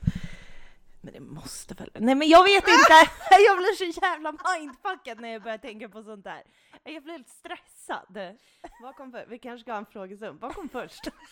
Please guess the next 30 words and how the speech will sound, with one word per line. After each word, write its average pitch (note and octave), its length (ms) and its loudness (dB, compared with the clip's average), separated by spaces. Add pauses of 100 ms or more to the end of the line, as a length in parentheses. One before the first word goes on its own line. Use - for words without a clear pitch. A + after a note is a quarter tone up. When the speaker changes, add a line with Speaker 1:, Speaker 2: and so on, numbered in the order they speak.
(440)
Speaker 2:
<laughs> - 0 -
Hönan B3 560 -6 (120)
eller A3 240 -14 (100)
ägget? B3 380 -16
Alla A3+ 220 -8
bara, G#3 220 -8 (360)
"Nu B3+ 200 -2
har G3+ 120 -2
Mickan G3 340 -10
och F3 80 -10
Seppi E3 300 -14
tappat D#3+ 340 -14
det. A#3 100 -2
Speaker 1:
Ja. B3 400 -2 (340)
Speaker 2:
Nu, A3+ 200 -4 (240)
<laughs> - 100 -10 (180)
nu, E4+ 240 2 (420)
nu A#3 120 -2
får A3 80 -6
det F#3+ 60 -4
vara F3+ 100 -6
nog." F#3+ 300 -12 (1700)
Speaker 1:
Cancel. F#3 600 -12 (180)
<laughs> - 240 -14
Vi A3 80 -14
pratar - 400 -12
med D#3 140 -12
en D3 80 -14
sak C#3+ 160 -16
sen. - 460 -10